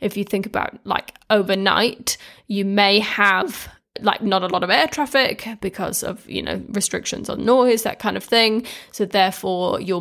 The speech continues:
make your sectors a lot bigger. And as a, as an air traffic controller, I'll look after a really big spot, but during the day, like, when it's really busy, peak time, not in the pandemic, but, you know,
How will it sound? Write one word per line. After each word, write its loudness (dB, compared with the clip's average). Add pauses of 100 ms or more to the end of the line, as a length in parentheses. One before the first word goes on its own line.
(120)
make -10
your -4
sectors -6
a -6
lot -6 (200)
bigger. 4
And -2
as 0
a, 0 (460)
as -2
an -6
air -4
traffic -6
controller, 0
I'll 0
look -8
after -8
a -4
really -8
big -2
spot, 2 (320)
but -2 (200)
during -2
the -4
day, 6
like, -2
when -4
it's -12
really -8
busy, 2
peak -4
time, 2 (160)
not -8
in -8
the -10
pandemic, -2
but, -4
you -4
know, 0